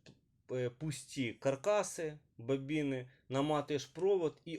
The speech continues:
опір може відрізнятися. Тобто один датчик може бути там сім кілом, другий датчик може бути вісім кілом. Казалось би, це єрунда, але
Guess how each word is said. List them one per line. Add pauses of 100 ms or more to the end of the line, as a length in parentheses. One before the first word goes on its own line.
опір
може
відрізнятися. (420)
Тобто
один
датчик
може
бути
там
сім
кілом,
другий
датчик
може
бути
вісім
кілом. (340)
Казалось
би,
це
єрунда,
але